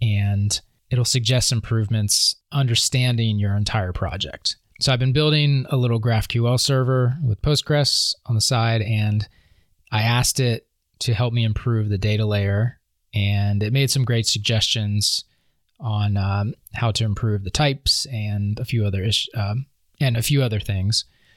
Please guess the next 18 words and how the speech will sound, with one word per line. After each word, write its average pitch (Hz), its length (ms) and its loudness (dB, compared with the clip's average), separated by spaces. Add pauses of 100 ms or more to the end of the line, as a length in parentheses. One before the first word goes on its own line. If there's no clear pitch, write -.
So 143 220 0
overall, 131 640 2 (240)
uh, 110 140 0
it's 110 140 -2
pretty 147 200 0
awesome 101 300 -2
to 98 60 -2
use, 87 440 -4
honestly. 107 460 -2 (400)
Now, 113 260 0
is 151 280 2
this 156 260 2
one 131 280 0
step - 280 0
closer 113 480 0
to 104 640 0 (500)
replacing 107 540 0
developers? 87 760 -2